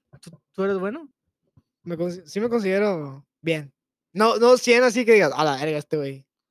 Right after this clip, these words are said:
Speaker 2: Pero
Speaker 1: Pero bien, bien, o sea, ¿arriba del promedio? O sea, que si un güey te mi-, o una morra te viene a bailar, ¿no piensa que eres principiante?
Speaker 2: No, o sea,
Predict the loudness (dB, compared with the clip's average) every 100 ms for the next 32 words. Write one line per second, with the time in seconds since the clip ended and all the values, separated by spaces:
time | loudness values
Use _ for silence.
0 | _ -4 -2 0 -2 0 -2 0 -6 -4
1 | -2 0 0 2 2 0 -2 -2 -4 -6
2 | _ _ _ _ _ _ -20 _ _ _
3 | _ _ _ _ _ _ -2 0 2 2
4 | 2 0 -2 0 4 2 4 0 0 0
5 | 0 0 -2 -2 -4 -2 -2 0 0 -2
6 | -4 -4 -4 -4 -6 -6 -6 -6 -10 -18
7 | -12 -8 -8 -10 -14 -20 _ _ _ _
8 | _ _ _ _ _ _ _ _ _ _
9 | _ -18 -10 -6 -6